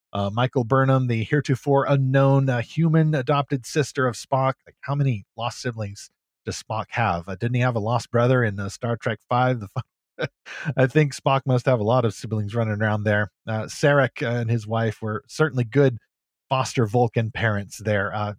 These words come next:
support Vulcan adoption of Earthling children.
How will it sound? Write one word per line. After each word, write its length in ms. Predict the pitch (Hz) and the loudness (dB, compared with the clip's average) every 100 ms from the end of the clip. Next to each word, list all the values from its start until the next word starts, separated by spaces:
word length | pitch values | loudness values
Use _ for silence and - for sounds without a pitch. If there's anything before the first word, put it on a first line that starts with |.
| _ | _
support 460 | - 107 131 123 110 | -12 -2 0 0 2
Vulcan 380 | 120 117 120 | 0 2 0
adoption 560 | 107 101 104 104 - 98 | -2 -2 -2 -2 -6 -6
of 140 | 101 - | -6 -2
Earthling 420 | 117 104 113 104 | -2 -2 -4 -4
children. 480 | - 113 104 101 | -2 -2 -2 -6